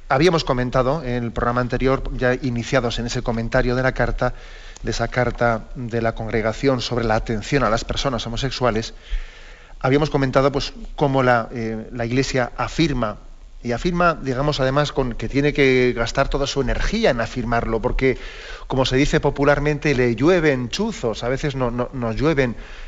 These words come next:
críticas muy duras por afirmar la verdad, ¿no? La verdad moral del hombre. Cuando afirmamos que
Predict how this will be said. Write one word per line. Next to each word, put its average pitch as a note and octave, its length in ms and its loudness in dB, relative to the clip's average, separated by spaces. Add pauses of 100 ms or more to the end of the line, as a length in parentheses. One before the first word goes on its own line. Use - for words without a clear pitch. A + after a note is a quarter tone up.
críticas C3 460 2
muy D3 180 0
duras C#3+ 360 2
por B2 220 0
afirmar B2+ 520 0
la C#3 140 4
verdad, A#2+ 400 2 (100)
¿no? B2+ 180 -8 (580)
La A2+ 120 -2
verdad A#2+ 300 2
moral C3 340 4
del B2 140 0
hombre. A#2 320 -2 (400)
Cuando A#2 200 -4
afirmamos B2+ 520 0
que B2+ 420 0